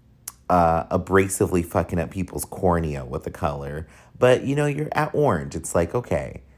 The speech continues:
orange is, like, you're, you're, be careful.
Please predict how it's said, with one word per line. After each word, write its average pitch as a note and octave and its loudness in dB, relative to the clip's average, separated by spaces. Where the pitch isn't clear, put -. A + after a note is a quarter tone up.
orange A#2 2
is, A2 -2
like, F2+ 2
you're, F2+ 2
you're, F2 0
be A2 -6
careful. - 0